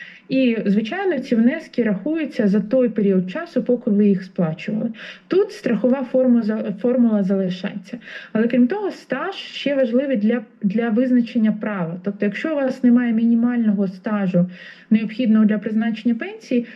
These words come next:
навіть попри те, що, там, не знаю, десять років ви в Україні сплачували внески,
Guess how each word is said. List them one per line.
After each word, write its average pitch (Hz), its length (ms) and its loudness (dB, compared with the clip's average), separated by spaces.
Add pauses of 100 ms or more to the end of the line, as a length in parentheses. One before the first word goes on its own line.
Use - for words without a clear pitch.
(180)
навіть 254 720 0
попри 254 300 0
те, 240 260 0
що, 202 300 0
там, 190 240 2
не 196 60 2
знаю, 185 300 0
десять 220 460 0
років 208 340 0
ви 202 80 2
в 202 140 0
Україні 202 380 2
сплачували 269 760 -2
внески, 196 560 0